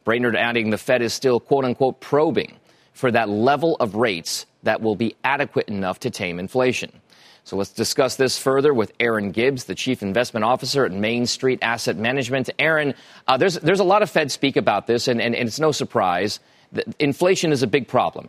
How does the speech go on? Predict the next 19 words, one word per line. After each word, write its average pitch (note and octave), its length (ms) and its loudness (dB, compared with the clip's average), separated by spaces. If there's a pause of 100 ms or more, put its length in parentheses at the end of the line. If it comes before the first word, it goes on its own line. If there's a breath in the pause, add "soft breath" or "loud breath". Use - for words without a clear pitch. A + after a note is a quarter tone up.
and B2 100 0
it, B2 140 0
it B2+ 220 2
affects C#3 400 -2
everybody, G#2 600 2 (300 soft breath)
disproportionately D#3 1040 0
so G#2+ 340 2
middle-income B2 760 2
and G#2+ 120 0
lower-income A2 560 0
Americans. G2+ 720 -2 (280 soft breath)
That's B2 220 0
the C3+ 120 0
reason A#2 360 2
why G#2 140 2
it's - 120 -8
a G2 40 -6
big F2 280 -4
deal. F#2+ 340 -2